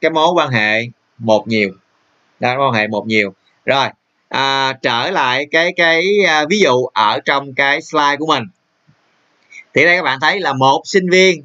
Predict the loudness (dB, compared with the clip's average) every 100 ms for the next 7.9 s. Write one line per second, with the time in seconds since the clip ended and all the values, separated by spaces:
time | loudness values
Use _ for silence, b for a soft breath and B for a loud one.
0 | -10 -4 -2 0 0 2 2 2 -2 0
1 | 0 0 0 0 2 2 0 -2 -2 0
2 | 0 0 0 -4 -4 -2 -2 -2 0 2
3 | 4 2 0 -4 -2 -2 0 -2 -2 -4
4 | -4 -4 0 0 0 -2 -2 0 -2 -2
5 | 0 0 0 -2 -4 -2 0 -2 -8 _
6 | _ _ _ _ _ _ _ _ _ _
7 | _ _ _ _ _ _ -2 0 0